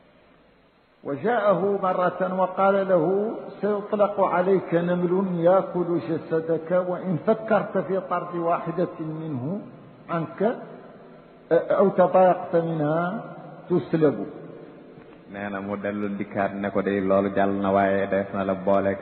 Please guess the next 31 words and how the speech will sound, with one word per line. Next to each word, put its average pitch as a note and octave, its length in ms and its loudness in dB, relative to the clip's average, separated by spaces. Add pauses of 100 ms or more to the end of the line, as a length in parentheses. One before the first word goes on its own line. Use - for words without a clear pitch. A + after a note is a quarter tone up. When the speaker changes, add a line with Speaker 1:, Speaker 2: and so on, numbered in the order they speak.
Speaker 2:
ay G2 100 0 (120)
xorondom F#2+ 420 2
yoo F#2+ 200 2
xamante F#2+ 420 -4
ne F#2+ 100 -4
bii F#2+ 140 -2
li G2 140 -4
ñuy G#2+ 140 0
dunde G#2 300 0
mooy G2 260 -2
tooy F#2+ 200 2
yaram. F2 260 0
Yee G2 160 2
moom G#2 200 0
dañ G2 140 2
doon G2 160 0
màtt G2+ 220 -4
ak F#2 100 -4
naan F#2+ 260 -6
dara, F#2+ 180 -2
waaye F#2+ 180 -2
yii G2+ 120 -6
dañuy G2+ 220 -6
lekk G2 240 -2
yaram F#2 300 0
wi F2+ 100 -4
moom. E2 240 -6
Bis F#2+ 140 -6 (100)
boo G2+ 240 6
xalaatee G2+ 460 0
dàq G2+ 160 -4